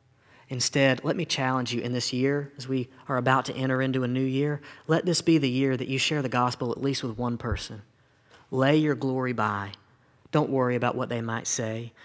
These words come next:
Don't worry about how they might gossip. Don't worry about the reputation you might get in the office.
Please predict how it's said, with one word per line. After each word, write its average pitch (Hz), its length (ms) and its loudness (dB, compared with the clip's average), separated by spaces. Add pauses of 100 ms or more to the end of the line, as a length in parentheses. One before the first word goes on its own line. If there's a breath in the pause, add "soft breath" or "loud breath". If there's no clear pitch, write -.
(160 loud breath)
Don't 131 180 -4
worry 131 240 0
about 123 180 0
how 120 140 0
they 117 100 -2
might 113 260 -2
gossip. 117 400 0
Don't 131 180 0
worry 139 180 -2
about 131 220 0
the 135 60 -6
reputation 127 600 -2
you 127 80 0
might 127 220 -2
get 127 140 2
in 127 80 0
the 120 100 0
office. 120 500 -2